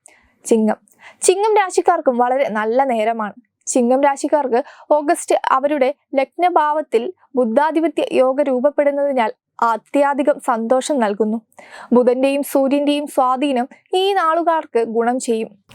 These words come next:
ദീർഘകാലമായി മുടങ്ങിക്കിടക്കുന്ന ജോലികൾ വിജയകരമായി പൂർത്തീകരിക്കാൻ കഴിയും. കഠിനാധ്വാനം നല്ല ഫലങ്ങൾ നൽകും. ബിസിനസ് രംഗത്തുള്ളവർക്ക്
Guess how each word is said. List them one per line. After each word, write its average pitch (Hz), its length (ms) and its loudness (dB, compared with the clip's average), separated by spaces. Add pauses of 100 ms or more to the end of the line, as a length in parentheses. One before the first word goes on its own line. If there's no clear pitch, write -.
(340)
ദീർഘകാലമായി 311 840 2
മുടങ്ങിക്കിടക്കുന്ന 302 680 2 (120)
ജോലികൾ 269 400 2 (140)
വിജയകരമായി 311 720 0
പൂർത്തീകരിക്കാൻ 254 720 -2
കഴിയും. 233 260 -2 (420)
കഠിനാധ്വാനം 254 720 2
നല്ല 240 240 0 (100)
ഫലങ്ങൾ 254 340 0 (100)
നൽകും. 220 260 -6 (420)
ബിസിനസ് 370 440 0
രംഗത്തുള്ളവർക്ക് 311 800 2